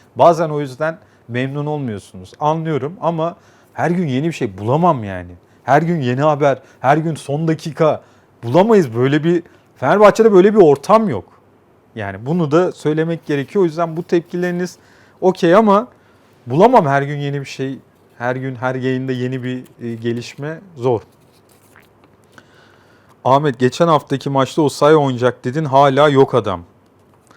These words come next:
Acaba hangi maç bu? Bu son zamanlardan yorumlar değil mi? Osayi oynayacak dedim, hala yok adam dedin. Osayi, e, şey maçında sakatlandı. Nedir onun adı? Bu,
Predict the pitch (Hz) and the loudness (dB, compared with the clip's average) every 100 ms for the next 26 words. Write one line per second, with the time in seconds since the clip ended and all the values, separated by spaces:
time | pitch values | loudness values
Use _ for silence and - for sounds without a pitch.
0 | _ _ _ _ - 131 127 156 127 139 | _ _ _ _ -4 -2 2 2 4 2
1 | 156 131 117 110 - 110 101 95 _ _ | 0 -2 -4 -6 -10 -10 -10 -12 _ _
2 | _ _ 131 139 147 143 _ - - 185 | _ _ -4 -4 -4 -10 _ -18 -2 0
3 | 190 185 180 185 180 180 190 160 104 98 | 2 2 0 0 0 0 -2 -2 -6 -8
4 | 92 110 226 113 - _ _ _ _ _ | -10 -6 -4 -6 -10 _ _ _ _ _
5 | _ _ _ _ - 143 - 196 196 196 | _ _ _ _ -4 -4 2 4 4 2
6 | 196 214 - 156 202 170 180 190 196 208 | 0 0 -2 -8 -6 -2 -2 0 0 -2
7 | 202 185 185 185 151 202 220 165 175 - | -4 -6 -6 -6 -8 -8 -10 -6 -6 0
8 | 202 180 220 220 _ _ _ _ _ _ | 2 2 -2 -6 _ _ _ _ _ _
9 | _ - 156 160 160 214 214 202 - 156 | _ -12 -8 -6 0 4 4 4 -2 -6
10 | 123 - 196 214 - 208 202 202 233 - | -4 0 2 2 2 -2 0 -2 -2 -6
11 | _ _ _ - 160 143 120 110 101 90 | _ _ _ -8 -6 -4 -6 -8 -12 -16
12 | 87 _ _ _ _ _ _ _ 117 123 | -20 _ _ _ _ _ _ _ -8 -6